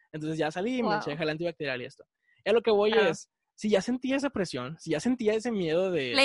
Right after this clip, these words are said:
Speaker 1: o sea,
Speaker 3: incomodidad,
Speaker 1: ya me está llevando
Speaker 3: incluso.
Speaker 1: muy al fondo. ¿Qué tal que adentro tenía,
Speaker 3: Ajá.
Speaker 1: no sé, gente psicópata que me iba a encerrar ahí para siempre y en realidad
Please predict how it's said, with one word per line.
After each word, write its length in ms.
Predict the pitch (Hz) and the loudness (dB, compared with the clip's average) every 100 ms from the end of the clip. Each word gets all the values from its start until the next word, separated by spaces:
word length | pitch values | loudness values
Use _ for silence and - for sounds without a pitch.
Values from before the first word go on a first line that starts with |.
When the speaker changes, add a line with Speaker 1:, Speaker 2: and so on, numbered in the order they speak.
| 277 | 4
Speaker 1:
o 40 | |
sea, 180 | 294 277 | 4 6
Speaker 3:
incomodidad, 520 | 269 226 214 214 269 | 4 6 6 8 8
Speaker 1:
ya 100 | 302 | 6
me 60 | 233 | 6
está 160 | 240 | 4
llevando 320 | 240 233 226 233 | 4 4 4 4
Speaker 3:
incluso. 20 | |
Speaker 1:
muy 220 | 208 202 | 4 4
al 120 | 208 | 2
fondo. 400 | - 185 147 185 | 0 -2 2 2
¿Qué 80 | 226 | 2
tal 140 | 226 233 | -2 -2
que 100 | 269 | 0
adentro 320 | 269 247 277 | 2 2 2
tenía, 320 | 226 226 196 | 4 4 4
Speaker 3:
Ajá. 20 | |
Speaker 1:
no 140 | 208 220 | 4 2
sé, 480 | 214 185 143 127 113 | 0 -2 -2 -4 -10
gente 340 | 165 156 190 | -12 -8 -8
psicópata 560 | 202 175 - 143 185 202 | -6 -6 -4 -2 0 0
que 160 | 170 143 | -2 -4
me 120 | 135 | -4
iba 100 | 131 | -4
a 40 | |
encerrar 340 | 180 165 135 131 | -2 -2 0 -2
ahí 120 | 143 | -2
para 180 | 180 160 | 0 -2
siempre 340 | 135 131 147 | -2 -4 -2
y 20 | 180 | -2
en 60 | |
realidad 380 | 147 131 127 131 | -2 -4 -4 -4